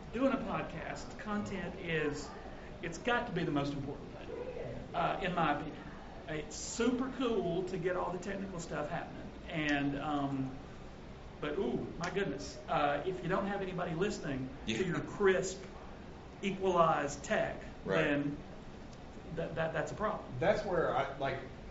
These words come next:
Speaker 3: approach podcasting like you would journalism. And if you don't know, like, if you've never done journalism or anything like that before, it's, uh,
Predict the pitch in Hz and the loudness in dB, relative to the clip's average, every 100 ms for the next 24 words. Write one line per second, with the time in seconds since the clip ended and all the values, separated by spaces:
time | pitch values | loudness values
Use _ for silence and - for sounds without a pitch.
0 | - - - - - - - - 143 127 | -12 -12 -12 -12 -12 -12 -12 -4 -2 4
1 | 254 - - 156 160 190 180 - 180 147 | 6 6 4 6 6 6 2 2 2 2
2 | 135 147 143 143 - 117 107 - - - | 2 2 2 2 0 -2 -2 -6 -8 -10
3 | - - 127 127 139 156 190 175 170 160 | -10 -8 -6 -4 0 2 2 2 4 4
4 | 147 127 147 151 160 147 151 151 151 151 | 2 2 -2 0 0 0 0 0 0 0
5 | 151 151 151 156 160 156 151 156 143 139 | 0 0 -2 0 0 0 2 0 -2 0
6 | 165 160 - - - - 156 156 - - | 4 4 4 -2 -8 -2 0 0 -4 -8
7 | - 143 139 | 0 6 6